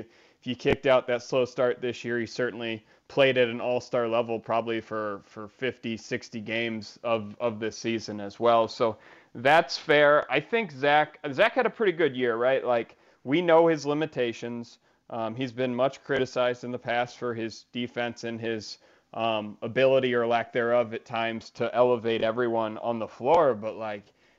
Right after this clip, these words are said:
he was awesome out there. Like, you knew what you're getting from him almost every single night, other than, like you said, like, the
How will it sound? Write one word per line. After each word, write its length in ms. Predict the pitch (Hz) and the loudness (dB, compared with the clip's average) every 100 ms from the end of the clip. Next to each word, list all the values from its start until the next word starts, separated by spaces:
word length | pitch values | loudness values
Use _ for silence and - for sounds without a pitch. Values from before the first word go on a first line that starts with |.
| _ | _
he 160 | - 156 | -2 0
was 220 | 196 147 | 2 4
awesome 380 | 151 170 156 135 | 4 2 0 0
out 220 | 131 123 | 0 0
there. 240 | 131 131 | 0 2
Like, 360 | 127 117 110 _ _ _ | 2 0 -2 _ _ _
you 180 | 123 147 | -6 -4
knew 220 | 165 180 | 0 2
what 180 | 175 170 | 4 4
you're 160 | 151 135 | 2 -2
getting 300 | 143 135 127 | -2 -2 -6
from 180 | 135 | -8
him 240 | 127 135 131 | -6 -6 -4
almost 340 | 127 127 120 | -2 -4 -4
every 260 | 123 127 131 | -4 -2 -6
single 340 | - 135 131 | -6 -6 -4
night, 400 | 131 123 131 139 | -2 -2 -2 -2
other 320 | 117 117 127 127 | -6 -4 -4 -4
than, 300 | 123 123 123 | -6 -8 -10
like 220 | 113 120 | -10 -8
you 80 | 139 | -8
said, 300 | 139 127 123 | -2 2 2
like, 180 | 117 - | 0 -4
the 120 | 135 | -6